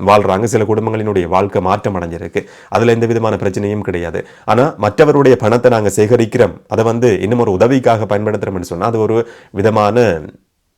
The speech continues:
கட்டமைக்கப்பட்ட, நிறுவனமயமாக்கப்பட்ட செயற்பாட்டுக்குள்ள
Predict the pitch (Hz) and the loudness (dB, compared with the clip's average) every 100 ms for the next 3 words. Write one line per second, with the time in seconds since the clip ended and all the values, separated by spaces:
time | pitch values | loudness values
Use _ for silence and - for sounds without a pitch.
0 | _ - 110 151 147 135 135 - 120 107 | _ -4 2 4 4 4 2 4 2 4
1 | 107 98 139 139 131 127 123 120 110 120 | 2 4 4 4 4 4 2 2 0 0
2 | 113 101 101 104 110 107 110 110 110 | 2 0 0 0 0 0 -2 0 0